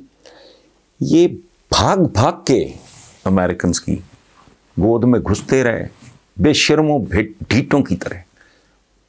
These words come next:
और आपको पता है क्या सौदा बेचते थे उस वक्त? कि हुजूर, हम आपके चाकर हैं,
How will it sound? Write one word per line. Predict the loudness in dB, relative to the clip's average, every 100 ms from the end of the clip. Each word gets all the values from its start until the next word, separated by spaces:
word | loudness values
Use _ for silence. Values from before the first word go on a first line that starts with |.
| _ _ _ -2
और | 0
आपको | 0 0 -2
पता | 0 0
है | 2
क्या | 2
सौदा | 2 0 2 2
बेचते | 0 -2 -2 -4
थे | -6 -18 _ -6
उस | -4 -4
वक्त? | -6 -8 -20 -20 -20 _ _ _ _ _ _ _ _ _ _ _ _ _ _ -8 -2
कि |
हुजूर, | 0 2 2 4 2 0
हम | 0 2 2
आपके | 0 -2 -2 -2
चाकर | 0 0 2 0
हैं, | 2 0 -4 -12